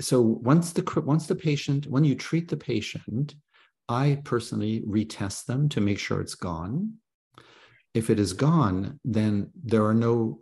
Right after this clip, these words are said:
requirements for any exercises afterwards. So we used to give,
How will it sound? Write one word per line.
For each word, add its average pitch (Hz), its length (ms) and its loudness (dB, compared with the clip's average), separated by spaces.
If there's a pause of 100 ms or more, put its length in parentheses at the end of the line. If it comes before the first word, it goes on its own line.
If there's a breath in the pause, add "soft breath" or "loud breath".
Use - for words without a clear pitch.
(140)
requirements 104 680 0
for - 140 -8
any 104 200 -2
exercises - 840 -6
afterwards. - 840 -8 (1160)
So 107 500 2 (800)
we 131 140 4
used 143 340 2
to 151 80 0
give, - 340 0